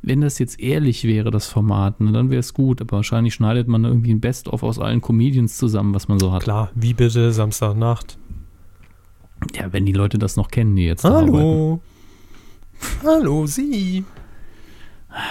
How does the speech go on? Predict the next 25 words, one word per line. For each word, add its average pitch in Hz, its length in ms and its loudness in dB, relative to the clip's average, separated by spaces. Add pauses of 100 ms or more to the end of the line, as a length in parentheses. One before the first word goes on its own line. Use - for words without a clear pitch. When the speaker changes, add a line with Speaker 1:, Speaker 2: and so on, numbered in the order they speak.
(280)
Speaker 1:
Ich - 120 -10
bin 110 160 0
auch 95 100 -2
dabei, - 300 -6 (320)
nicht? 92 260 -2 (800)
Speaker 2:
Der 117 100 -4
hat's 107 100 -10
ja 110 80 -4
produziert. 117 560 -6 (960)
Aber 143 360 2
Speaker 1:
Hm. 196 280 2
Speaker 2:
was 135 160 0
sind 175 240 -4
witzige 156 320 -4
R-T-L-Momente? 139 840 -2
Also 139 200 0 (680)
Platz 131 300 2
eins 151 320 -2
ganz 156 220 -4
klar 131 180 -2
Maxi 135 400 -2
Bieber 147 460 0 (280)
mit 139 160 0
ihrem 135 200 0
Lachflash. 143 560 -2